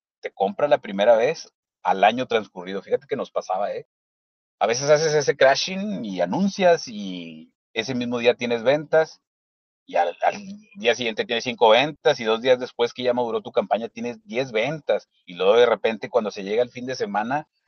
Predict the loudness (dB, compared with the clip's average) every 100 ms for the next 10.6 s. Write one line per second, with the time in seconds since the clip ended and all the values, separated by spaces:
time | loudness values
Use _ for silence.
0 | _ -8 -8 0 0 2 0 0 -2 2
1 | 4 2 -4 2 2 2 -4 -10 -10 -14
2 | -14 _ 4 4 4 2 4 4 2 -10
3 | -14 -6 -4 -2 -2 -2 -8 _ _ _
4 | _ _ _ _ _ -6 -6 -8 _ _
5 | _ _ _ _ _ _ _ _ _ _
6 | _ _ 2 2 -2 -4 0 2 4 2
7 | 4 6 6 2 -10 -12 -14 -20 -8 -4
8 | -4 -4 -6 -8 -10 -8 -8 -8 -12 -2
9 | 0 2 -2 -14 _ -12 -12 -14 -6 -6
10 | -6 -14 -14 -10 -10